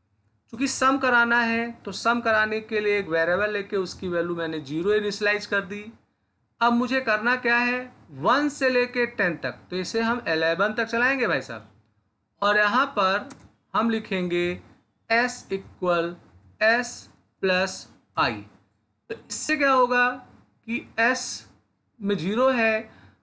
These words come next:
i में वन है, तो ज़ीरो वन जुड़ जाएगा, तो वन हो जाएगा। अगली बार s में वन में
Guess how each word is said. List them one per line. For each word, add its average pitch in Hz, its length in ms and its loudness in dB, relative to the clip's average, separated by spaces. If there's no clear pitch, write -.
i 208 200 4
में 226 140 2
वन 220 280 2
है, 226 140 2
तो 214 120 -2
ज़ीरो 185 380 -2
वन 196 200 0
जुड़ 208 160 -4
जाएगा, 208 360 2
तो 147 100 -2
वन 165 180 2
हो 196 120 2
जाएगा। 190 440 -2
अगली 190 200 0
बार 214 280 4
s 208 120 -6
में 214 140 -4
वन 202 220 -2
में 214 360 -4